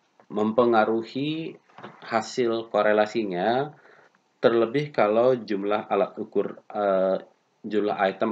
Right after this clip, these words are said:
alat ukur itu sedikit. Banyak pertanyaan juga sebetulnya, sedikit atau banyak jumlah item itu berapa?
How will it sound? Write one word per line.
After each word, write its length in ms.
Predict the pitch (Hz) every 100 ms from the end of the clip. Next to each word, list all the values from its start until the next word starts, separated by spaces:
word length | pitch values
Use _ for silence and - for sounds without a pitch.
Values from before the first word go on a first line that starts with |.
| 101
alat 160 | 98
ukur 240 | 98 113 104
itu 160 | 127
sedikit. 560 | 110 101 101 - 98 - _ _ _ _ _ _ - _ _ _
Banyak 320 | 113 104 135
pertanyaan 560 | 139 - 117 123 127 135
juga 240 | 131 120
sebetulnya, 320 | 113 107 101 92
sedikit 480 | - 113 113 -
atau 240 | - 120 117
banyak 320 | 113 107 123 - - _
jumlah 400 | 107 107 107 -
item 320 | 104 104 101
itu 240 | 110 110 131
berapa? 640 | 104 98 104 - 87 85